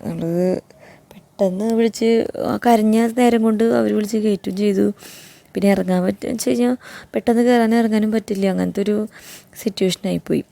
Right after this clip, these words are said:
അവനാണെങ്കിൽ കുറച്ച് നേരമൊക്കെ ഇരുന്നു. പിന്നെ നല്ല കാര്യം അടിച്ചപ്പോൾ അവന് ഉറക്കം വന്നു തുടങ്ങി. ഞാൻ പറഞ്ഞില്ലേ, വർക്ക് ലോഡും കാര്യങ്ങളൊക്കെ ആയിട്ട്. എന്നിട്ട് അവൻ തന്നെ ചേട്ടൻ്റെ അടുത്ത് പറയുക,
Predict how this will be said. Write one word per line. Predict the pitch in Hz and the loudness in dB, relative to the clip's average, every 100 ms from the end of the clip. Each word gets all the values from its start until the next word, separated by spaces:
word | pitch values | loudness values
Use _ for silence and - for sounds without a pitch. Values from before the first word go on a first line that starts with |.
| _ - | _ -8
അവനാണെങ്കിൽ | - - 190 226 | -6 -2 0 0
കുറച്ച് | 247 185 190 | -2 -2 -2
നേരമൊക്കെ | 185 - | 0 0
ഇരുന്നു. | 226 214 220 - | 0 2 0 -4
പിന്നെ | - - - - | -6 -4 -2 0
നല്ല | - - - | 0 0 0
കാര്യം | - 185 | 0 0
അടിച്ചപ്പോൾ | 180 180 175 | -2 -2 -2
അവന് | 180 | -2
ഉറക്കം | 180 - 175 | -2 -4 -4
വന്നു | 175 175 | -2 -2
തുടങ്ങി. | 165 170 175 - - - - - - | -2 -4 -6 -10 -20 -20 -20 -16 -6
ഞാൻ | 196 | -2
പറഞ്ഞില്ലേ, | 190 175 170 170 | 0 -2 0 0
വർക്ക് | 170 170 - 170 | 0 -4 -6 -6
ലോഡും | 165 170 170 | -4 -4 -4
കാര്യങ്ങളൊക്കെ | 170 165 165 165 - | -2 -2 -4 -4 -4
ആയിട്ട്. | 170 - 170 | -6 -4 -6
എന്നിട്ട് | 175 - - - - _ - 185 | -8 -12 -20 -20 -20 _ -6 0
അവൻ | 175 170 180 | 0 0 -2
തന്നെ | 185 | -2
ചേട്ടൻ്റെ | 190 185 175 | -2 -2 -4
അടുത്ത് | 180 190 | -6 -4
പറയുക, | 190 180 160 165 170 | -2 -2 -2 -4 -6